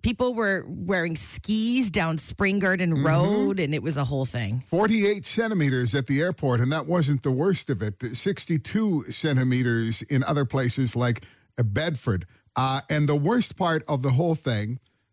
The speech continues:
Speaker 2: the one hundred and forty-six centimeters that we had in the month of March, it never went away.
Speaker 1: Oh, my God.
Speaker 2: It was still snowy and snow on the ground in April and in parts of,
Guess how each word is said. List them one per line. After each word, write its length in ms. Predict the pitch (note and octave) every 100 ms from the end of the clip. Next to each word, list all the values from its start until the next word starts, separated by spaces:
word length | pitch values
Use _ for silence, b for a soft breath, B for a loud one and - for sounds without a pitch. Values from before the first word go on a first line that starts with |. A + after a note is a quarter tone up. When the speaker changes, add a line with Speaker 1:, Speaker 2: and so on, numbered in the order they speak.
| -
Speaker 2:
the 200 | A#2 C3
one 280 | C3 D#3+ D3+
hundred 440 | C#3 F3+ E3+ D#3
and 180 | C3 A#2
forty-six 920 | - E3+ D3+ D#3 B2+ - - F3+ -
centimeters 600 | - - D#3+ C#3 C3+ B2+ -
that 100 | -
we 140 | A#2+
had 240 | B2 C3
in 240 | B2+ C#3 A#2
the 60 |
month 260 | B2 C3 -
of 120 | G#2+
March, 400 | A2 G#2+ G#2+ - - _ _ _ _ -
it 200 | E3 C#3+
never 680 | D3+ F3+ E3+ E3+ F#3+ F#3 D#3 -
went 400 | C3+ C#3+ C3+ - -
away. 480 | A#2+ A#2 G2+ G2 - -
Speaker 1:
Oh, 40 | C#3
my 140 | D3
God. 140 | A2+ E3
Speaker 2:
It 140 | E3+
was 200 | E3 D3+
still 480 | - - F#3 G3+ F#3+
snowy 680 | - E3 E3 D#3+ D#3+ D#3 B2+ -
and 180 | C3 B2
snow 280 | - E3+ E3+
on 80 | D3
the 80 |
ground 400 | B2 C3+ C3+ C#3
in 260 | C3 C3+ A2+
April 440 | C3+ D3+ - A#3+ B3 _ _ _ _
and 160 | C3 B2+
in 160 | C3+ B2+
parts 540 | - F3+ F3 - - -
of, 420 | C3 B2+ A2 -